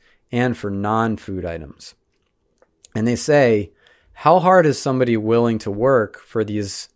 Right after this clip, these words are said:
seductive foods relative to a non-food item like a magazine or something?" And what you see is that that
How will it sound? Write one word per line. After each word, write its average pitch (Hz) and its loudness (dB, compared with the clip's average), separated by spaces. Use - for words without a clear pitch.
seductive 104 -4
foods 113 -4
relative 113 2
to 104 -6
a 104 -10
non-food 104 -2
item 95 -6
like 87 -10
a - -10
magazine 92 -8
or 87 -16
something?" - -20
And 113 -2
what 151 2
you 151 -6
see 220 -2
is 113 -4
that 113 -2
that 127 0